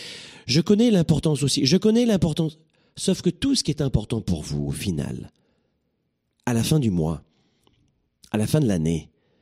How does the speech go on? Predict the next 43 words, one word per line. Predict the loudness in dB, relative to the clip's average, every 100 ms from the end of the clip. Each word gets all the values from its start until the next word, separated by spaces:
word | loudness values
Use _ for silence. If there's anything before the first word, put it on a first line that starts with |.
| _ -6 -4
euh, | -2
combien | 0 0 -2
ça | -4 -6
vous | -8
coûte, | -6 -6 -6
ça ? | -8 -10 _ _ _ _ _ _ _ -16 -4
Il | 2
y |
a | 4
des | 4
gens | 2
qui | 2
disent, « | 2 2
Oh, | 2 2
c'est, | 2
c'est | 2 2
cher | 2 2 0
ce | 2 2
livre. » | 2 0 -2 -6 -10
Hein, | -10 -10
je, | -12 -14 -14
je, | -14 -12
j'ai | -10
entendu | -6 -6 -4
ça | -4
dans | -4
une | -6 -6
librairie. « | -6 -4 -4 -4 -6 -14 -6
C'est | 0 2
cher | 4 2 2
ce | 0
livre. » | 2 2 0 -6 -12 _ _ -8 0
Mais | 0
tu | 2
sais | 0 0
ce | 0
que | 0
te, | 2 2 2 -2 -8 -16 _ _ -12
ce | 0
que | 0
va | 2
te | 0
coûter | -2 -2 -4 2 2 2